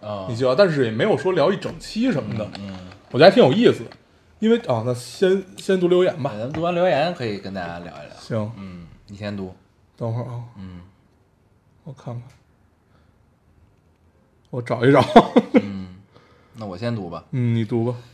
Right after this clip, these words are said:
Speaker 1: 这位听众说，这是热评第一条啊。
Speaker 2: 哎。
Speaker 1: 说：“老高大黄，你们好呀！现在是二十二点五十八分，
Speaker 2: 嗯。
Speaker 1: 收到消息说，那个愿意为我摘星星的男孩子走了。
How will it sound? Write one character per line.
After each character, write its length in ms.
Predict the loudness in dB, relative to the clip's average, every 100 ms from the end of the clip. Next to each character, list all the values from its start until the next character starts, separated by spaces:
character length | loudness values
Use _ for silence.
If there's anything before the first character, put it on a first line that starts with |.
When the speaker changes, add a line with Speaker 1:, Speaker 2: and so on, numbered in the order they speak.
| _ -6
Speaker 1:
这 100 | -2
位 40 |
听 120 | 0
众 100 | 0
说， 320 | 4 4 4 2
这 120 | -4
是 80 | 0
热 140 | 0
评 240 | 0 -2 -4
第 120 | -6
一 100 | -6
条 140 | -8 -12 -14
啊。 220 | -18 -12
Speaker 2:
哎。 220 | -6 -6 -6 -14 _
Speaker 1:
说 100 | -6
：“老 160 | -2 2
高 100 | 2
大 160 | 4 2
黄， 380 | 0 -2 -4 -12
你 100 | -10
们 100 | -8
好 220 | -6 -6
呀！ 300 | -6 -6 -8 -18 _
现 240 | -8 -2
在 180 | 2 2
是 600 | 2 -4 -4 -2 -4 -8 -18 _ _ _
二 180 | -2 -2
十 100 | 2
二 160 | 2 0
点 320 | -2 -8 -12 -18 -20 -20
五 120 | -12
十 80 | -4
八 200 | -2 -2
分， 260 | -6 -12 -16 _ -10
Speaker 2:
嗯。 160 | -8
Speaker 1:
收 160 | -6 -2
到 140 | -2
消 180 | 0 -2
息 120 | -4
说， 300 | -6 -6 -8 -8
那 140 | -8
个 80 | -4
愿 220 | -2 -2
意 80 | -4
为 120 | -4
我 180 | -4 -6
摘 240 | -8 -6 -6
星 200 | -8 -10
星 160 | -10
的 60 | -12
男 160 | -14 -14
孩 160 | -14
子 280 | -12 -12 -14 -16 _ _ _ _ _ _ _ _ _
走 220 | -12 -12
了。 220 | -10 -12